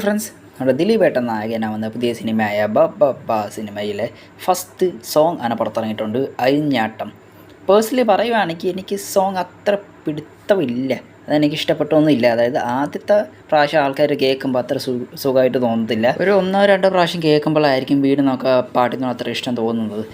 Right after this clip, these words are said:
മ്യൂസിക് എല്ലാം കൈകാര്യം ചെയ്തിരിക്കുന്നത് നമ്മുടെ ഷാ റഹ്മാനാണ്. കുറച്ച് നാളത്തെ ഗ്യാപ്പിന് ശേഷം പുള്ളിക്കാരൻ വീണ്ടും ഒരു പാട്ടിലോട്ട് തിരിച്ചു വന്നിരിക്കുവാണ്. പക്ഷേ ദിലീപ് ഏട്ടൻ്റെ ഇപ്പോഴത്തെ അവസ്ഥ വെച്ച് നോക്കുകയാണെങ്കിൽ ആരും തന്നെ ഈ ഒരു, ഇപ്പോൾ കുറേ പേര്, ആ,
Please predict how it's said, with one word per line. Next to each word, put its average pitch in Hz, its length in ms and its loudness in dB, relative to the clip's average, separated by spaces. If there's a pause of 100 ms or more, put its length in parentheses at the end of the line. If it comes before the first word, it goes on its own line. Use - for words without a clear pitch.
(360)
മ്യൂസിക് 240 300 0
എല്ലാം 247 200 4
കൈകാര്യം 220 320 4
ചെയ്തിരിക്കുന്നത് 185 580 0
നമ്മുടെ 160 240 0 (460)
ഷാ 170 100 2 (140)
റഹ്മാനാണ്. 147 460 2 (100)
കുറച്ച് - 200 -8 (100)
നാളത്തെ 143 360 0
ഗ്യാപ്പിന് 151 360 0
ശേഷം 170 220 -6
പുള്ളിക്കാരൻ 156 400 -2
വീണ്ടും 180 300 -2
ഒരു 165 60 -4 (100)
പാട്ടിലോട്ട് 135 460 0
തിരിച്ചു 127 240 -6
വന്നിരിക്കുവാണ്. 120 680 0
പക്ഷേ 220 220 2
ദിലീപ് 196 240 4
ഏട്ടൻ്റെ 180 260 -2
ഇപ്പോഴത്തെ 165 300 0
അവസ്ഥ 139 260 -4
വെച്ച് 147 220 -2
നോക്കുകയാണെങ്കിൽ 127 600 0 (460)
ആരും 233 320 2
തന്നെ 175 200 -2 (120)
ഈ - 20 -2 (100)
ഒരു, 170 100 0 (280)
ഇപ്പോൾ 156 260 4
കുറേ 156 160 4 (140)
പേര്, 139 240 4 (320)
ആ, - 20 2